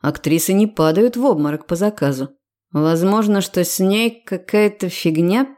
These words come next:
психическая". Набрал Генку и еле уломал приехать. Пришлось кучу денег пообещать. А то он только с дружбанами в сауну вошёл, и тут я со своими баранами.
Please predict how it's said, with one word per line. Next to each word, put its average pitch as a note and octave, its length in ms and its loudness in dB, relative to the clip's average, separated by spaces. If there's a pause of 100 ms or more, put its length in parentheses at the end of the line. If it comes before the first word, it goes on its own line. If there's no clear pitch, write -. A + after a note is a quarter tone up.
психическая". - 840 -6 (420)
Набрал E3+ 400 0
Генку G3+ 420 -2
и D#3 100 4
еле E3 280 2
уломал D#3+ 400 2
приехать. D#3+ 540 -4 (340)
Пришлось D#3+ 480 -2
кучу D#3+ 300 0
денег D#3 380 0
пообещать. C#3+ 680 -4 (300)
А D#3 100 -2
то F3+ 240 0
он F#3+ 360 -2 (120)
только F#3 380 -2
с D3+ 40 -2
дружбанами D#3+ 580 0
в D#3+ 80 -2
сауну F3 460 -2
вошёл, C#3+ 480 -4 (240)
и - 80 -4
тут F3+ 260 -4
я D3 300 0
со D#3 120 -8
своими D3 360 -2
баранами. C#3+ 720 -2